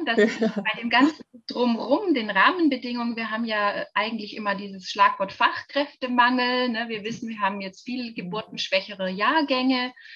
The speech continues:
Speaker 1: dass unter diesem Aspekt nach wie vor wir immer noch mit diesem Thema zu kämpfen haben. Ich, ei-, eigentlich bin ich da fassungslos, <laughs> sag ich jetzt.
Speaker 2: <laughs>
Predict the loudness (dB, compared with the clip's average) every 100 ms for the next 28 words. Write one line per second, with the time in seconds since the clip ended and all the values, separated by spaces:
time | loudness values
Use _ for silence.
0 | -20 -18 -20 -20 _ -20 -20 -10 -8 -8
1 | -10 -4 -4 -2 -2 2 2 0 -4 -6
2 | -4 -4 -4 -14 -18 -8 -6 -2 -2 -2
3 | -6 -8 -8 0 2 2 0 -2 -2 -2
4 | -2 0 2 2 4 2 2 0 -2 -2
5 | -6 -8 -6 -8 -6 -8 -8 -8 -8 -8
6 | -10 -12 -14 -18 _ -4 -4 0 0 0
7 | -4 -8 -12 -20 _ _ 0 0 0 2
8 | 4 6 8 8 6 4 6 4 2 0
9 | 4 2 2 4 4 4 2 0 0